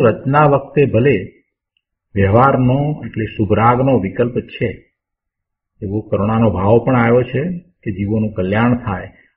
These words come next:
અને અંદરમાંથી એવો ભાવ આવ્યો છે તો શાસ્ત્રની રચના થાય છે.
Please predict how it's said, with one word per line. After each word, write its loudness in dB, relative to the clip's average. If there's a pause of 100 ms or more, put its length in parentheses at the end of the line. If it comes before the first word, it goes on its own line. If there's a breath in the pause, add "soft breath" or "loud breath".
(120)
અને -6
અંદરમાંથી -2
એવો 0
ભાવ -4
આવ્યો -2
છે -10
તો -4
શાસ્ત્રની -4
રચના -6
થાય -10
છે. -20